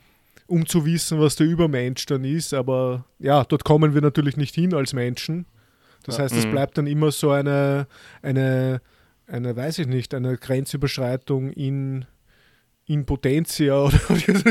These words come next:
Speaker 1: so,
Speaker 3: Ja,
Speaker 1: so die
Speaker 3: ja,
Speaker 1: niemals,
Speaker 3: voll.
Speaker 1: die niemals, die niemals wirklich realisiert werden kann.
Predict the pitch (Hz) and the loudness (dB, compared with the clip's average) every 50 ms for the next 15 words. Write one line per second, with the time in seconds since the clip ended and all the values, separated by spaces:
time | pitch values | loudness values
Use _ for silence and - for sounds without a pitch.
0 | 196 - - 180 156 147 143 269 233 - - 180 156 165 175 165 170 185 190 196 | 4 6 4 4 4 4 0 0 0 2 4 4 4 4 4 6 6 8 10 10
1 | 190 - - - - 185 175 175 196 202 208 202 214 185 - 180 170 175 175 180 | 10 8 8 4 4 4 6 6 8 8 8 6 6 4 2 2 2 2 2 2
2 | 175 175 185 180 180 175 - - 170 175 165 - 175 160 - 165 156 147 156 156 | 2 4 4 4 4 4 2 2 2 2 2 2 0 -4 -2 0 2 2 2 2
3 | - - 151 165 185 170 - 135 127 123 127 127 - - 123 117 123 123 | 2 0 0 0 0 2 2 2 0 0 -2 -6 -10 -8 -8 -8 -8 -10